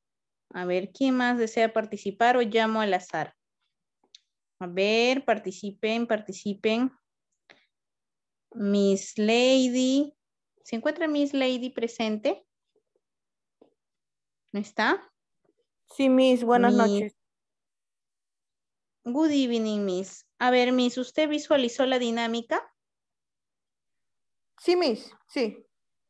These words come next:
Speaker 1: Ah, ya, primero usted dice spin y luego dice stop. Visualiza la banderita, dice qué país es en inglés y después su nacionalidad, si es que lo supiera, ¿ya?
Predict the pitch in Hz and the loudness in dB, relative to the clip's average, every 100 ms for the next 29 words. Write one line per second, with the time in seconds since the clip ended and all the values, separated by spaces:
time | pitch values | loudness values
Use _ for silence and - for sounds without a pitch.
0 | _ _ _ _ - - _ - 208 175 | _ _ _ _ -20 -20 _ -12 -2 -2
1 | - 220 240 294 330 311 302 285 285 262 | -2 0 2 4 2 2 2 2 0 -4
2 | - 349 415 - - 240 247 240 240 254 | 2 2 2 -2 -4 -2 0 0 0 -2
3 | 240 240 - 370 - _ _ - _ - | -4 -4 -2 -2 -4 _ _ -20 _ -8
4 | 233 233 240 269 330 359 330 294 262 240 | -6 -4 -2 0 0 0 0 2 0 0
5 | 254 339 349 370 403 _ 220 269 349 359 | 0 0 0 -4 -4 _ -6 0 0 0
6 | 349 311 - _ _ _ 311 277 277 285 | -6 -6 -10 _ _ _ -8 -4 -4 -2
7 | 277 302 302 _ 240 233 226 226 294 427 | -4 -6 -6 _ -8 -4 -4 0 2 0
8 | - _ _ - - 247 247 - 262 254 | -6 _ _ -14 -4 0 0 -2 2 2
9 | 262 - 262 240 214 214 214 208 202 190 | 2 -2 0 0 0 -2 -2 -2 -2 0
10 | 196 208 220 208 202 185 190 - 175 151 | -2 -2 -6 -10 -6 -6 -8 -6 -4 -4
11 | 156 285 | 0 0